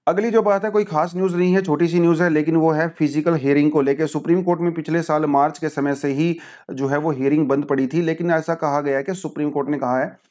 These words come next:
अभी रमन्ना जी ने एक नोटिफिकेशन इशू किया है कि कहा है कि फर्स्ट of सेप्टेम्बर से फिजिकल हियरिंग भी हम लोग स्टार्ट करने वाले हैं, क्योंकि बहुत सारे लॉयर्स और जो बार काउंसिल of इंडिया है, उनकी डिमांड आ रही थी कि आप प्लीज हियरिंग शुरू कर दीजिए। क्योंकि देखिए, बहुत सारे लॉयर्स ना बेचारे, वो क्या है, अनएम्प्लॉयड हो गए हैं।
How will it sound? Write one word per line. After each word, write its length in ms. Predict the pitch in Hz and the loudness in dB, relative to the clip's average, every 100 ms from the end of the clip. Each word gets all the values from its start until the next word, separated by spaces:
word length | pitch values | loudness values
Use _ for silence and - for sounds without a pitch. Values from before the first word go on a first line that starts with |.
| - | -8
अभी 280 | - 135 143 | -6 -2 0
रमन्ना 340 | 135 131 139 139 | 2 2 0 0
जी 140 | 139 | -2
ने 60 | 139 | -2
एक 100 | 135 | -2
नोटिफिकेशन 580 | 127 131 131 135 139 | -4 -4 -6 -6 -4
इशू 200 | 123 123 | -4 -4
किया 220 | 127 127 123 | -4 -2 -2
है 60 | |
कि 100 | 135 | -2
कहा 180 | 131 123 | -4 -2
है 80 | 143 | -2
कि 260 | 156 156 139 | -2 -4 -6
फर्स्ट 340 | - 180 185 | -4 -4 -4
of 60 | 170 | -4
सेप्टेम्बर 480 | 147 131 139 135 127 | -4 -2 -2 0 -2
से 240 | 170 202 - - _ - | -2 -4 -6 -20 _ -2
फिजिकल 380 | 185 175 196 220 | 0 0 2 0
हियरिंग 420 | 165 165 160 160 | 2 2 2 0
भी 140 | 151 | 0
हम 160 | 156 127 | 2 2
लोग 160 | 147 151 | 0 -2
स्टार्ट 320 | - 127 117 | -2 -2 -2
करने 340 | 117 107 123 | -4 -4 -2
वाले 280 | 117 87 95 | -2 -4 -8
हैं, 320 | 101 123 - _ _ - - - | -8 -8 -10 _ _ -20 -8 -2
क्योंकि 220 | 202 214 | 0 0
बहुत 280 | 156 170 175 | 0 0 0
सारे 180 | 170 | 0
लॉयर्स 380 | 151 143 151 151 | 2 2 2 0
और 80 | 156 | -4
जो 140 | 143 | -2
बार 240 | 135 131 - | 2 0 0
काउंसिल 380 | 143 135 135 139 | -4 -2 -2 -2
of 140 | 139 127 | -4 -2
इंडिया 300 | 123 139 131 | 0 2 2
है, 100 | 165 | 0
उनकी 200 | 170 170 | 0 0
डिमांड 360 | 143 147 156 | 0 2 2
आ 80 | 143 | 2
रही 160 | 143 135 | 0 -2
थी 140 | 160 | -2
कि 80 | 156 | -2
आप 100 | 151 | -2
प्लीज 380 | 151 143 151 139 | -2 0 0 0
हियरिंग 440 | 123 135 147 147 | -2 0 2 0
शुरू 240 | 147 143 | -4 -4
कर 120 | 143 135 | 0 0
दीजिए। 320 | 135 131 175 | 0 0 0
क्योंकि 480 | - - - 233 226 | -2 -12 -4 0 2
देखिए, 200 | 226 226 | 2 2
बहुत 280 | 180 208 | 2 2
सारे 140 | 202 196 | 2 2
लॉयर्स 320 | 175 185 185 | 2 2 0
ना 100 | 196 | 0
बेचारे, 360 | 160 156 160 185 | 0 2 2 2
वो 160 | 180 | 2
क्या 160 | 180 165 | 2 0
है, 60 | |
अनएम्प्लॉयड 580 | - 190 220 196 175 151 | 2 2 2 0 0 2
हो 120 | 120 | 2
गए 120 | 110 113 | 2 0
हैं। 220 | 113 | -2